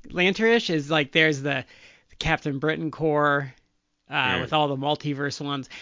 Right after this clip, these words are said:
Speaker 1: They've kinda ruined it now because they have, like, Betsy doing, like, the Captain Britain thing, which is really kinda lame, and the fans don't like it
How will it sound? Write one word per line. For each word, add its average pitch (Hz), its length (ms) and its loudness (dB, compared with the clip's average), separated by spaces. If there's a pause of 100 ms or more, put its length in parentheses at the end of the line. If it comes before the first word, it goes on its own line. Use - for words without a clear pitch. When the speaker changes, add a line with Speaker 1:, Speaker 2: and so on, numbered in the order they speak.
(200)
Speaker 1:
They've 135 200 -8
kinda 285 360 2
ruined 170 380 2
it 180 100 0
now 185 240 2
because 156 360 -2
they 147 120 2
have, 147 240 0
like, 127 300 -6
Betsy 143 360 -2
doing, 165 360 4
like, 175 180 0
the - 80 -12
Captain 170 440 -4
Britain 160 220 -2
thing, 165 220 0
which 135 140 -2
is 123 160 -8
really 135 200 -4
kinda 135 280 -2
lame, 135 320 -4
and 123 80 -8
the 123 60 -8
fans 139 360 -4
don't 139 200 -6
like 135 260 -2
it 151 200 0